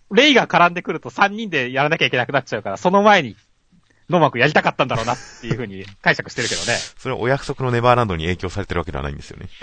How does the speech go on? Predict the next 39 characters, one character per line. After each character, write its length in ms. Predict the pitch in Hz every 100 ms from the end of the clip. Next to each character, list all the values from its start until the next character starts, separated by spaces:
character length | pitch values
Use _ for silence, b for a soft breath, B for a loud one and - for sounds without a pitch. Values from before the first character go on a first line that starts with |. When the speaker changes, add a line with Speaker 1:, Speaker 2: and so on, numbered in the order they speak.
| -
Speaker 1:
<laughs> 260 | - 220
じ 100 | 139
ゃ 40 | 175
な 80 | 208
い 60 |
と 100 | 160
思 100 | 147
う 20 |
け 100 | -
ど。 120 | 127 -
<laughs> 1400 | 330 349 - - - - - _ _ _ - - -
い 20 | 240
や、 80 |
で 80 | 302
も 80 | 233
実 300 | 135 - 349
際 100 | 349
そ 240 | - 440 381
う 20 |
じ 60 |
ゃ 40 | 175
な 100 | 185
い 40 |
の、 100 | 120
ノ 140 | 139 160
ー 40 |
マ 120 | 135
ン 60 | 101
く 100 | 101
ん 60 |
は 100 | 92
や 60 | 92
っ 20 | -
ぱ 80 |
り 80 | 92
っ 20 |
て 600 | - - - 101 -
い 40 |
う。 20 | -